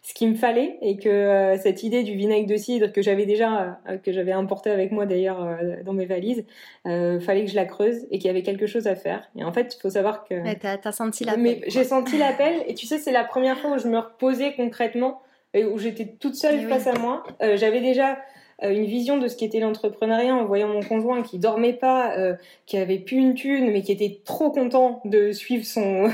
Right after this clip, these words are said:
Speaker 1: <laughs> ce pourquoi il avait, euh, enfin, ce qui, ce qu'il avait créé, quoi. Et, euh, et ça m'a vraiment
Speaker 2: Eh
Speaker 1: donné
Speaker 2: ouais.
Speaker 1: envie. Et je me suis dit, « En fait, moi aussi, je peux l'avoir, quoi. » Et, et voilà, l'idée était partie.
Speaker 2: Exactement.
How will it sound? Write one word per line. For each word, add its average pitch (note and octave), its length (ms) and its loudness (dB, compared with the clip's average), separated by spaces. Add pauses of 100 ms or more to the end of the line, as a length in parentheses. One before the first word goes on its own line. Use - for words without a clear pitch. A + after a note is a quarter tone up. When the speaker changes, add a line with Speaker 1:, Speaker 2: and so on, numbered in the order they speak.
Speaker 1:
<laughs> G#3+ 100 -2
ce - 280 -4
pourquoi A#3 500 2
il G#3 140 2
avait, G3 340 4
euh, F3 220 0 (520)
enfin, E3 460 -6
ce E3 100 -6
qui, G3 140 -6
ce F3 100 -8
qu'il F#3+ 120 0
avait F3 180 2
créé, A#3+ 240 2 (140)
quoi. A3+ 240 4
Et, F3+ 240 4
euh, F3 180 2
et G3 140 0
ça F#3+ 160 -2
m'a F#3+ 160 2
vraiment A3+ 320 2
Speaker 2:
Eh A#3 40 0
Speaker 1:
donné A3+ 180 2
Speaker 2:
ouais. A3 60 0
Speaker 1:
envie. A3+ 520 0
Et G3 140 0
je F#3+ 100 -6
me F#3+ 100 -2
suis F#3 180 -12
dit, « A#3 160 -4
En G3 60 -6
fait, - 220 -10
moi F#3 120 -4
aussi, A#3 220 -6
je - 140 -12
peux A3 120 -4
l'avoir, G3+ 400 -4
quoi. » G3+ 120 -16 (200)
Et, F3+ 280 -6 (320)
et G3 60 -2
voilà, F3+ 260 -4 (100)
l'idée G3+ 240 0
était G3 140 -2
partie. F#3+ 220 -6
Speaker 2:
Exactement. G3+ 600 -10